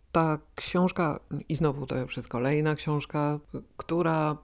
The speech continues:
opowiada historię miasta, które jest bardzo ważne w historii Polski. Jaka jest korzyść z tego odgrzebywania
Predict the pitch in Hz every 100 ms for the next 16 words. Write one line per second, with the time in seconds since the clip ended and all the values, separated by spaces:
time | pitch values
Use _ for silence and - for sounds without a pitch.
0 | - - 160 160 175 160 151 160 156 147
1 | 135 - 113 - - - - 165 139 165
2 | 165 151 147 147 139 143 - 139 - 131
3 | - - - - 202 269 247 - 226 233
4 | 135 - - - 147 139 135 - - -
5 | - 180 170 151 180 165 156 175 196 202
6 | 196